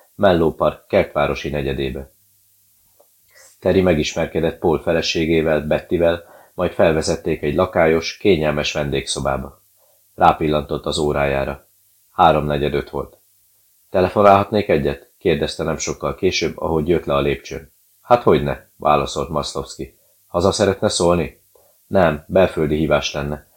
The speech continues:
Van egy telefonkönyv?” A professzor oda nyújtotta neki, és magára hagyta.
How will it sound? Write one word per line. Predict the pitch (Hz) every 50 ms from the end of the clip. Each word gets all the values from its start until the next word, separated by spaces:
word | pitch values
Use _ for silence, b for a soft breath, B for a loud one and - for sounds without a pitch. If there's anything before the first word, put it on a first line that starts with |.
| b b b
Van | - 92 95 95
egy | 98 -
telefonkönyv?” | - 107 104 101 - - 104 80 71 - 73 69 65 - _ _ _ _ _ _ _ _ b b b b b b b
A | -
professzor | - - 127 107 - 90 85 - - 101 98 - -
oda | 107 87 85
nyújtotta | 78 76 78 76 - 82 78 - - 76
neki, | 78 90 - - 92
és | 85 80 -
magára | - 78 69 73 71 69 69 67
hagyta. | 69 67 64 - - 73 - -